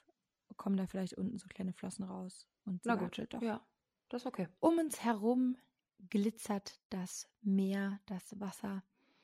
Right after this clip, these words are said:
Speaker 1: Die Sonnenstrahlen kommen auch noch ein bisschen durch und wir fahren durch unseren Wassertunnel. Und tatsächlich kommen wir in einen kleinen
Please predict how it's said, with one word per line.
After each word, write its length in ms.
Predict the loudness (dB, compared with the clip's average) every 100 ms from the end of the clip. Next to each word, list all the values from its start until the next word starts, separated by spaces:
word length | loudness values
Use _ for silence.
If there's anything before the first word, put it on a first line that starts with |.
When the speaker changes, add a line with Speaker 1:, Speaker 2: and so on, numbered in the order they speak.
| _ -2
Speaker 1:
Die 80 | 2
Sonnenstrahlen 640 | 4 2 0 -2 0 0
kommen 180 | 0 -2
auch 100 | 0
noch 140 | -2
ein 160 | -2 -2
bisschen 480 | 0 -2 0 0 2
durch 380 | 4 4 0 -6 -20 -20 -20 _ 0
und 440 | 4 6 4 2 -8
wir 480 | -4 0 2 0
fahren 840 | -2 -8 -4 -2 -2 0 0 0 -2 -6
durch 360 | -6 -4 -4 -2
unseren 320 | -2 0 0
Wassertunnel. 720 | -2 -4 -6 -6 -2 0 0 -4 -10 _ _ _ -20 -20 -20 -6
Und 160 | -2 2
tatsächlich 580 | 2 2 0 0 -2 -6 -14
kommen 380 | 2 6 6 6
wir 340 | 4 4 2
in 180 | 2 2
einen 440 | 2 2 2 2 -2
kleinen 840 | -2 0 0 0 2 2 0